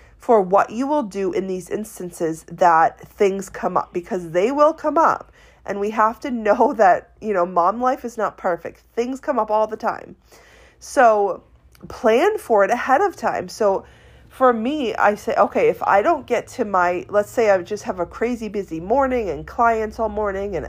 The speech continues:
just, you know, errands I have to do, all the things. If I don't get to it after I drop the kids off to school, it's fine. When can I get to it that day? As long as we're making it a, a priority to actually get back to it that day,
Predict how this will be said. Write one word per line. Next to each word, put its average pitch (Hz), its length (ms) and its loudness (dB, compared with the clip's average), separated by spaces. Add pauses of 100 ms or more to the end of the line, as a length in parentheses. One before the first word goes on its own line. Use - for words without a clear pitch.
(160)
just, - 320 -12 (200)
you 202 100 -6
know, 139 260 -2 (720)
errands 226 400 4
I 226 60 4
have 214 180 -2
to 220 80 -12
do, 196 220 -4
all 175 160 4
the 185 100 -2
things. 175 400 -4 (600)
If 240 120 0
I 240 140 4
don't 403 180 -2
get 180 260 2
to 247 180 -4
it 262 180 2
after 185 320 2
I 196 80 0
drop 196 220 -2
the - 80 -12
kids 180 200 -10
off 160 160 -4
to 160 80 -18
school, 160 380 -4
it's - 260 -8
fine. 277 460 2 (420)
When 214 420 2
can 262 180 -6
I 220 140 0
get 185 240 -2
to 180 180 -6
it - 160 -8
that 160 420 0
day? 139 420 -2
As 185 160 -8
long 220 240 2
as 349 140 -2
we're 339 80 -2
making 202 380 -6
it 180 140 -2
a, 165 220 0
a 180 80 -2
priority 175 520 -2
to - 200 -10
actually 170 400 -2
get 156 360 -4
back 139 240 -2
to 202 160 -8
it - 100 -8
that 156 260 -6
day, 165 360 -6